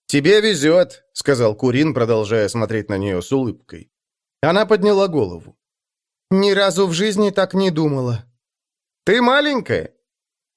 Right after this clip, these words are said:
Она выпрямилась во весь рост, который, честно говоря, был невелик. «Все мы такого роста, каким нас Бог создал. И благодарение Богу тебе не приходится так низко нагибаться, как мне». Сабра не удержалась от смеха.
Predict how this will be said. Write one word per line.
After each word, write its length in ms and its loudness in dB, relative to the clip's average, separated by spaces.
Она 320 2
выпрямилась 640 2
во 140 2
весь 240 0
рост, 340 0
который, 400 2
честно 340 -2
говоря, 320 2
был 220 -2
невелик. 640 -4
«Все 300 0
мы 120 2
такого 420 2
роста, 380 0
каким 340 -2
нас 220 -2
Бог 320 0
создал. 500 -2
И 120 4
благодарение 800 2
Богу 400 0
тебе 300 2
не 120 0
приходится 600 0
так 240 0
низко 360 0
нагибаться, 580 0
как 180 0
мне». 480 -4
Сабра 460 2
не 100 4
удержалась 680 2
от 120 2
смеха. 540 -6